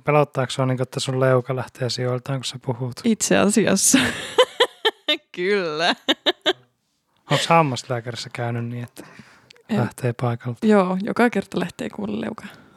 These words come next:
Speaker 1: Okei.
Speaker 2: Sit mä etin sitä.
Speaker 1: Mut se on kätevä, kun se voi, niinku, ottaa pois.
Speaker 2: Niin, saa pestyä kunnolla.
Speaker 1: Joo. Alahampaat sieltä takaakin.
Speaker 2: Joo, mutta siis en,
Speaker 1: Huh.
Speaker 2: en, en oo muuten jutellut julkistenkaan, mut oon ollut telkussa.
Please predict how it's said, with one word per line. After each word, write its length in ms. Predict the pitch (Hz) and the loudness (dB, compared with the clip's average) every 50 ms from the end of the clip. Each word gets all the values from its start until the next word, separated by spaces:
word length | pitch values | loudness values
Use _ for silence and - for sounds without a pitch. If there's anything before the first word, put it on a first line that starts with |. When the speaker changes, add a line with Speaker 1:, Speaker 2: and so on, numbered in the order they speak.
| 156 156 | -4 -4
Speaker 1:
Okei. 240 | 147 - - - - - _ _ _ - | -4 -4 -12 -20 -20 -20 _ _ _ -20
Speaker 2:
Sit 120 | - - - - | -20 -10 -4 -2
mä 120 | 214 214 - | -2 0 -2
etin 240 | 196 - - 180 190 | -2 -4 -4 -6 -6
sitä. 180 | - - - | -6 -6 -8
Speaker 1:
Mut 120 | - 156 - | -8 -2 2
se 100 | - 196 | 4 4
on 160 | 202 190 175 | 4 4 4
kätevä, 360 | - 175 - 147 135 127 123 | 2 2 4 2 2 2 -2
kun 80 | 120 117 | -4 -4
se 220 | - - 131 120 | -2 -2 0 2
voi, 120 | 127 127 | 0 0
niinku, 160 | 127 127 123 127 | 0 -2 -2 -6
ottaa 240 | 127 - _ - 131 - _ - | -8 -6 _ -6 -8 -6 _ -2
pois. 160 | 123 117 240 | -2 0 2
Speaker 2:
Niin, 440 | 240 247 247 240 240 233 226 - - | 4 4 4 4 4 2 2 -2 -6
saa 200 | _ - 233 226 | _ -2 -2 0
pestyä 400 | 220 - 254 226 - - 185 165 | 2 2 0 0 0 0 -2 0
kunnolla. 400 | - - 180 170 170 185 196 220 202 - | 0 -2 -2 -2 -4 -4 -4 -6 -4 -2
Speaker 1:
Joo. 260 | 147 135 131 123 120 - _ _ _ - - - _ _ _ - | -2 -2 -2 -2 -4 -8 _ _ _ -20 -20 -20 _ _ _ -2
Alahampaat 680 | 147 143 139 131 123 117 123 120 117 - - 120 - | 0 2 4 2 2 2 0 -2 -2 -2 -4 -4 -2
sieltä 180 | - 135 117 - 123 | -4 -6 -6 -6 -8
takaakin. 500 | - 131 147 - - - - - - - - _ _ _ _ _ _ _ _ _ _ _ _ _ _ | -8 -8 -6 -6 -6 -8 -8 -10 -12 -12 -12 _ _ _ _ _ _ _ _ _ _ _ _ _ _
Speaker 2:
Joo, 200 | 226 214 208 190 | -4 -4 -2 -2
mutta 280 | 202 226 226 214 196 220 | -4 -4 -2 0 0 2
siis 200 | 202 226 208 - - - - - 226 220 - - | 4 2 0 0 -4 -10 -12 -12 -14 -12 0 4
en, 140 | 262 294 - | 6 6 6
Speaker 1:
Huh. 140 | 320 - - _ | 4 2 -2 _
Speaker 2:
en, 240 | 254 254 240 233 214 - | 0 2 2 0 0 0
en 140 | 254 247 240 | 2 4 4
oo 60 | 247 | 6
muuten 300 | 254 269 294 277 254 214 | 6 6 6 6 6 6
jutellut 240 | 202 196 190 185 185 185 | 6 6 6 4 4 6
julkistenkaan, 580 | 185 190 180 - 214 190 - 196 175 175 175 185 | 4 4 4 2 0 0 0 0 0 2 2 0
mut 100 | - - - | 0 -2 -2
oon 220 | 180 196 208 233 | 0 0 2 2
ollut 320 | 311 302 - 508 523 - - | 2 2 2 2 0 0 -2
telkussa. 680 | 285 - 247 247 226 - 254 233 277 - - - - | 0 2 2 0 0 -2 -4 -4 -4 -6 -6 -2 0